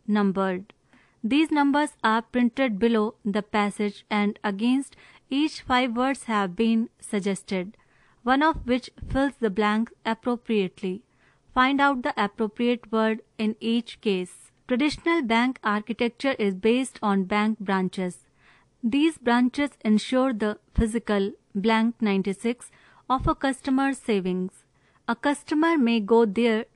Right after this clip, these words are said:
to deposit and withdraw money, blank ninety-seven. Loans and blank ninety-eight in other financial transactions.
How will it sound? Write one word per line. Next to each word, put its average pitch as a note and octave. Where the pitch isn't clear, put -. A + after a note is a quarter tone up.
to C4+
deposit B3+
and G#3
withdraw A3+
money, F#3+
blank A#3+
ninety-seven. G#3+
Loans C4+
and G#3+
blank A#3+
ninety-eight G#3+
in D#4
other B3
financial A#3+
transactions. G3